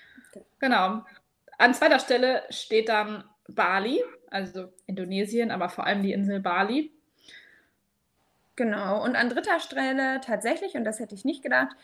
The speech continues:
Speaker 1: steht schon Sri Lanka. Ich glaube, Sri Lanka hat in den letzten Jahren einfach einen wahnsinnigen Boom, äh, gehabt und hat unfassbar viele Touristen angelockt, weil es noch so natürlich war. Ähm, aber ich hätte es nicht gedacht. Ich hätte viel eher gedacht,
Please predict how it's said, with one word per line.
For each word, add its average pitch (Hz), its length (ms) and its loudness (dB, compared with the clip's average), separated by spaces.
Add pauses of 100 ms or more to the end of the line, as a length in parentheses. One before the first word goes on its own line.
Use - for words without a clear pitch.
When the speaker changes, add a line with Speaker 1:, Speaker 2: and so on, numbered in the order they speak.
(200)
Speaker 1:
steht 240 320 -2
schon 214 460 -2
Sri 226 220 -2
Lanka. 202 680 4 (300)
Ich 196 140 -8
glaube, 240 300 4
Sri 247 160 0
Lanka 247 320 2
hat 226 160 -2
in 214 100 -2
den 208 100 -2
letzten 220 300 -2
Jahren 202 220 0
einfach 202 280 -4
einen 214 120 -4
wahnsinnigen 202 580 0
Boom, 214 480 2 (320)
äh, 190 140 -2
gehabt 190 560 -2
und 196 400 -2 (100)
hat 202 220 -2 (120)
unfassbar 247 600 2
viele 208 800 4
Touristen 226 500 -2
angelockt, 208 520 2
weil 202 120 4
es 208 120 -6
noch 208 120 -4
so 196 120 -4
natürlich 180 640 -2
war. 175 280 0 (420)
Ähm, 196 260 4
aber 208 160 6
ich 214 120 0
hätte 262 100 2
es - 60 -2
nicht 254 180 0
gedacht. 185 320 -2
Ich - 120 -8
hätte 247 140 -2
viel 262 260 4
eher 226 320 6
gedacht, 214 500 2